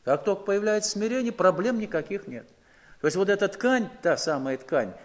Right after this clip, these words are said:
с массой этих кармических узлов, она перестаёт существовать. То есть как бы вы на другом уровне уже появляетесь,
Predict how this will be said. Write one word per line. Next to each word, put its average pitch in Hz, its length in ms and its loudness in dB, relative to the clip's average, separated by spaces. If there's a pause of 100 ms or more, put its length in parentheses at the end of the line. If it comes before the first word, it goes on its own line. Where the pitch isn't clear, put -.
(140)
с - 180 -6
массой 131 340 -2
этих - 160 -12
кармических 147 580 -6
узлов, 208 340 -2
она 175 180 -2
перестаёт 180 540 -2
существовать. 147 600 -6
То - 1000 -20
есть 120 100 -12
как 156 160 -4
бы 156 100 -4
вы 165 240 -4
на 151 300 -12
другом 175 400 -4
уровне 104 320 -6
уже 104 180 -8
появляетесь, 123 840 -6